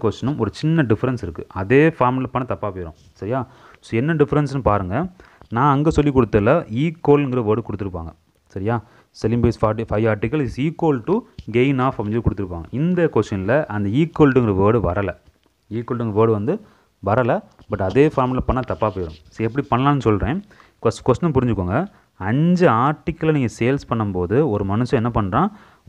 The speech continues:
ஒரு ஆர்டிக்கிளை காஸ்ட் ப்ரைஸை கெயின் பண்றான். கரெக்டா? அப்ப எப்படி எடுத்துக்கலாம்? எப்படி எடுத்துக்கலாம்? நல்லா யோசிச்சு பாருங்க.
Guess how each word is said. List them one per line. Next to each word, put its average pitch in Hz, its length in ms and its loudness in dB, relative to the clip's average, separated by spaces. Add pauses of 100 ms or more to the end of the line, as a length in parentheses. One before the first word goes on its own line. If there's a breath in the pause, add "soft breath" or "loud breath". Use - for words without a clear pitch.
(120)
ஒரு 160 140 6 (160)
ஆர்டிக்கிளை 151 420 -4 (100)
காஸ்ட் 127 280 -2
ப்ரைஸை 117 340 -6
கெயின் 110 240 -2
பண்றான். 85 300 -10 (800)
கரெக்டா? 107 240 -2 (400 soft breath)
அப்ப 107 140 -6
எப்படி 127 160 2
எடுத்துக்கலாம்? 117 560 2 (1300)
எப்படி 117 160 -2
எடுத்துக்கலாம்? 107 460 0 (280)
நல்லா 104 180 0
யோசிச்சு 110 240 0
பாருங்க. 101 220 -2